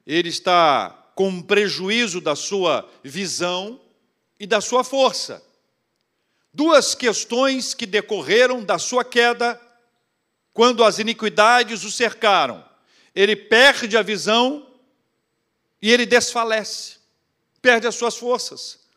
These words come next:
Não se pode subestimar o impacto do pecado na nossa vida. Não se pode subestimar esse impacto gerado por uma pressão e por uma opressão espiritual. Quem se afasta do Senhor perde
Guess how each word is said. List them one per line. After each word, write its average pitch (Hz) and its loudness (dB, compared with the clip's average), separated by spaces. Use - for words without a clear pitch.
Não 269 0
se - -4
pode 233 2
subestimar 226 -2
o 220 -4
impacto 226 0
do 208 -12
pecado 226 0
na 202 -2
nossa 185 -4
vida. 123 -12
Não 269 2
se 247 -8
pode 240 0
subestimar 226 -4
esse 214 -6
impacto 220 -2
gerado 202 2
por 226 -2
uma 220 0
pressão 226 2
e 202 -4
por 214 -2
uma 208 2
opressão 240 4
espiritual. 165 -6
Quem 294 0
se - 0
afasta 240 4
do 226 -8
Senhor 226 0
perde 233 0